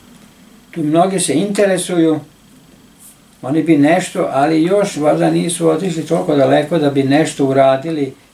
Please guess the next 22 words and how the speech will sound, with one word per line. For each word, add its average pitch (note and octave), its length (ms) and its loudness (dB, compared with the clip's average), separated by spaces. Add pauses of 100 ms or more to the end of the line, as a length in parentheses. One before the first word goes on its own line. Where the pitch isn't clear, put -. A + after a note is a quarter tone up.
(100)
i - 40 -12
sproveli. C#3 600 -2 (1300)
Ili F3 200 -8
nemaju D3 460 -2
volju, C#3+ 440 2
ili C#3 200 -4
nemaju C#3 380 0
ovo. C#3 360 0 (3750)
Moglo D3+ 360 0
bi A#2+ 160 -8
se. - 160 -14 (580)
Jer A2 120 -10
znam D3 260 0
kad B2+ 140 -2
odem C#3 200 4
na B2 140 -4
neki C3 200 -6
sajam C3 600 0
i A#2 100 -8
bilo A#2+ 320 -8
di, C3 300 -4 (1500)
„E, F3+ 160 0